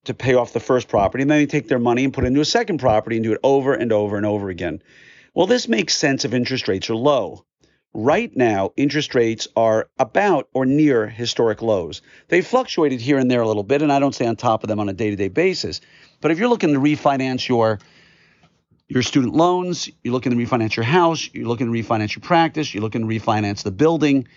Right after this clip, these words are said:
looking to buy a building, now is the time to do this. Uh, it's a very, very good time because of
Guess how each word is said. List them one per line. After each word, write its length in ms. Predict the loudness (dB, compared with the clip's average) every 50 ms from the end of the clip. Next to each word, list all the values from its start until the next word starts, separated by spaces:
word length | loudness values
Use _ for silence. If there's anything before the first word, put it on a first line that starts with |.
| _ _ _ _ _ _ -6
looking 240 | -4 -2 0 0 0
to 80 | 0
buy 280 | 0 0 2 2 2 0
a 80 | 0
building, 420 | 0 0 0 2 2 0 0 -2 -4 -8 _ _ _ _ _ _
now 440 | -2 0 2 4 4 4 4 2 2
is 80 | 0
the 100 | -2 -4
time 360 | -2 0 0 2 2 2 0 -2
to 100 | -4 -4
do 260 | 0 2 2 4 2
this. 380 | 2 -2 -4 -8 -10 -14 -16 _ _ _ _ _ _ _ -8
Uh, 380 | -4 -2 -2 0 -2 -2 -4 -6 -10 _ _ _ _ _ _ _ _ _
it's 180 | -2 -2 0 0
a 60 | -2
very, 300 | 2 2 2 2 2 0
very 220 | 0 2 2 2 2
good 220 | 2 0 0 0
time 460 | 0 2 2 2 2 2 0 -2 -4
because 720 | -6 -8 -8 -8 -8 -8 -2 0 2 2 2 2 -2 -4
of 440 | -4 -2 0 0 0 -2 -4 -8